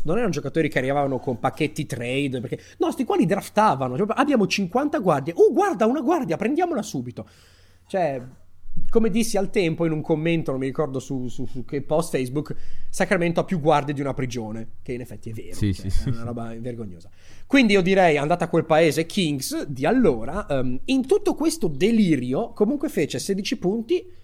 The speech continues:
Speaker 1: quattro assist, due rimbalzi con una true shooting del cinquantotto per cento, non giocando mai veramente in un sistema fatto per sé, quindi comunque il talento c'era. Ehm, prossima categoria, quanti anni è stato in peak?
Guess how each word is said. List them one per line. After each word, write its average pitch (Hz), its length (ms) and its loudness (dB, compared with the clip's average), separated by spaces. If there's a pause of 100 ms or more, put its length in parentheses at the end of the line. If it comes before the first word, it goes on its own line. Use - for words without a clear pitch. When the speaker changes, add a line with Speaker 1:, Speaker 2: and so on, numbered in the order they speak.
(240)
Speaker 1:
quattro 233 380 2
assist, 175 540 -2
due 185 220 2
rimbalzi 170 480 -2
con 196 160 -2
una 160 160 0
true 233 160 -4
shooting 156 380 -2
del 139 120 0
cinquantotto 165 640 -4
per 123 180 -6
cento, 131 440 -2 (540)
non 277 320 6
giocando 214 440 0
mai 202 200 2
veramente 165 460 0
in 185 60 -2
un 151 60 -2
sistema 151 220 -4
fatto 135 220 -6
per 107 140 -10
sé, - 160 -2
quindi 160 180 0
comunque 135 460 -2
il 143 80 -6
talento 117 560 -4
c'era. 87 420 -12 (920)
Ehm, 196 520 0 (600)
prossima 320 460 4
categoria, 175 760 2 (180)
quanti 302 460 0
anni 214 240 0
è 214 60 0
stato 170 320 -2
in 151 240 -4
peak? - 460 -8